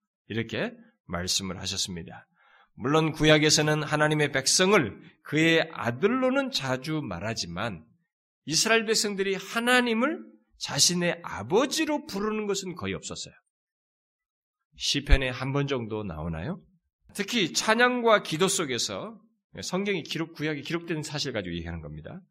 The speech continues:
특히 찬양과 기도 속에서 하나님을 아버지로 말하거나 부르는 것은 드물었습니다. 그것은 구약 시대에 이스라엘 주변의 이방 종교들이 신화적인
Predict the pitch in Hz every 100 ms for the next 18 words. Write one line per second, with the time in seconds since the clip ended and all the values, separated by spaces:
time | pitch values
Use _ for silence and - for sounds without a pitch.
0 | _ _ - 156 160 - 160 175 170 160
1 | 156 156 147 151 160 147 147 147 151 -
2 | 165 160 151 143 143 139 - - 101 139
3 | 226 233 247 240 127 98 110 107 104 104
4 | 85 - 120 123 190 196 107 - 113 80
5 | 113 _ _ _ _ _ 143 165 214 120
6 | - - - _ _ _ _ _ _ _
7 | _ _ _ - 135 147 170 117 85 -
8 | _ _ _ - 147 170 - 185 175 160
9 | 165 220 214 170 196 208 220 202 196 190
10 | - 151 160 156 156 156 156 - 131 143
11 | 147 143 131 117 123 127 117 104 131 113
12 | 71 - _ _ _ _ _ _ _ -
13 | - - 233 277 269 254 233 202 208 196